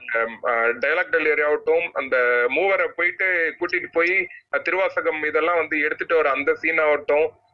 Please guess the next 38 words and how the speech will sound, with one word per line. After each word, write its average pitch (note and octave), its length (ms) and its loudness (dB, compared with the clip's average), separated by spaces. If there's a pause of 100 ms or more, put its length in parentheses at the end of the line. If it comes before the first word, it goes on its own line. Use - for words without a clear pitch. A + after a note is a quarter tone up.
ஆம், B2 400 -2
இவர் D3+ 240 -2
நம்பியார் F#3 420 -2
கிட்ட D#3 300 0
அவரோட D#3+ 140 2
கான்வர்சேஷன் D#3 720 -4
ஆகட்டும், C#3+ 520 0 (260)
ஆம், B2+ 300 0
கடைசியில F3 680 0
அந்த D3+ 160 0
சொல்லுவாரு, D#3+ 560 0
அந்த, C3 380 0
ஆம், A#2 360 0
கட-, C3+ 260 0
"உனக்கு C#3+ 400 0
எதுக்கு G#3+ 200 0
நான் F3 180 0
கொம்பு G#3 260 -2
நான் F3+ 280 -2
கொடுத்து, G3 580 0
ஆம், C#3 200 0
கூட்டிட்டு D#3 640 0
வந்தேன் D3+ 140 0
அப்படின்னா, D3 380 -2 (280)
நீ C#3+ 240 0
தலை D3+ 320 -2
குனிஞ்சே G3+ 440 -2
தான் G#3 120 -2
இருக்கணும் E3 520 -2
அப்படின்றதுக்காக D#3 680 -2
தான் E3 100 0
வந்து D3+ 200 -2
நான் C#3 340 0
கொடுத்து D3 400 -2
கூட்டிட்டு C3+ 400 0
வந்தேன்" B2+ 200 0
அப்படின்னு B2 200 -2
சொல்லிட்டு B2+ 560 -2